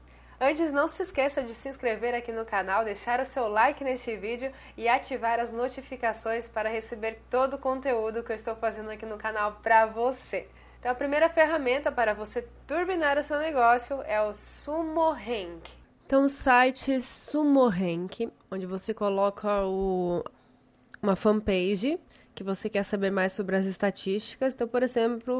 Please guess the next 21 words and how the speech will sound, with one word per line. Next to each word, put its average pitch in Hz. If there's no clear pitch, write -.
vamos 220
colocar 214
a 208
geração 196
de 180
valor. 175
E -
aí 180
aqui 190
aparece 208
todas 220
as 208
estatísticas. -
O 214
que -
é 226
mais 196
popular 185
dentro 180
da 180
fanpage, 190